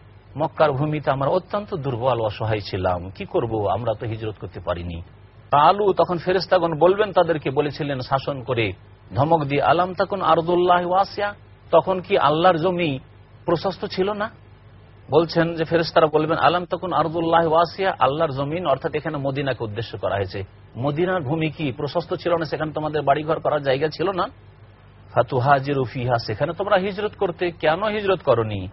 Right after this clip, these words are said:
"ফাউলাইকা মাওয়াহুম জাহান্নাম", এদের বাসস্থান হচ্ছে জাহান্নাম। "ওয়াসাআত মাসিরা", আর বড়ই খারাপ প্রত্যাবর্তন স্থল।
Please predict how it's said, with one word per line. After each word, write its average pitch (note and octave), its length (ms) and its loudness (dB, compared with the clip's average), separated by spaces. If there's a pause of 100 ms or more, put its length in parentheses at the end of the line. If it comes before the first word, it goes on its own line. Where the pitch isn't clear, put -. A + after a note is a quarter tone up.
(380)
"ফাউলাইকা D3 560 2
মাওয়াহুম C#3 600 2
জাহান্নাম", B2 440 -4
এদের C3+ 400 0
বাসস্থান C#3+ 580 0
হচ্ছে D#3 520 -2
জাহান্নাম। A2 580 -2 (320)
"ওয়াসাআত C3 480 2
মাসিরা", D#3+ 540 4 (340)
আর B2 120 -2 (100)
বড়ই D3 320 0
খারাপ A2+ 520 4 (100)
প্রত্যাবর্তন A#2 800 -4
স্থল। E2 600 -4